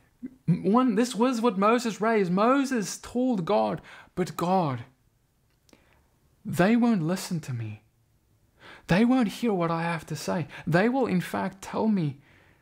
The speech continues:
that, 'How do we know that you have heard from the Lord? The Lord has not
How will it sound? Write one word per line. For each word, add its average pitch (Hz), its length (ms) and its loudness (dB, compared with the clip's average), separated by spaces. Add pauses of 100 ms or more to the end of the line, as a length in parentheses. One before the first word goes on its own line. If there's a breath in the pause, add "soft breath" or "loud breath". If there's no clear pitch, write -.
that, 170 320 -2
'How 226 340 0
do 262 80 2
we 208 160 2
know 202 280 2
that 160 200 -2
you 175 120 0
have 165 140 -2
heard 143 260 -2
from 131 240 -2
the 123 80 0
Lord? 120 720 0 (1500)
The 185 80 2
Lord 214 300 6
has 175 120 0
not 143 180 0